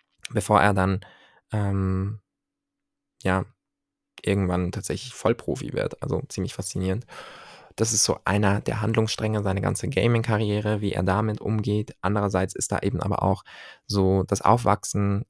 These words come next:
als cis-hetero junger Mann in unserer Gesellschaft irgendwie so, okay, Freundschaften schließen, erste Liebe,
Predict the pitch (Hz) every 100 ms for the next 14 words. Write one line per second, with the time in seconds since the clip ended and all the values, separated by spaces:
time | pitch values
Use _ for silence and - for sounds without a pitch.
0 | _ - 104 98 107 - - _ _ _
1 | _ _ _ - - 104 - - 98 -
2 | 120 - 101 120 _ _ - 104 101 95
3 | 95 104 117 104 98 101 101 95 95 110
4 | 123 123 - 104 98 98 95 92 - -
5 | - 98 113 - - - - 110 107 -
6 | - 101 - 98 - 98 95 110 - -
7 | _ _ - 113 - 110 101 104 101 98
8 | 104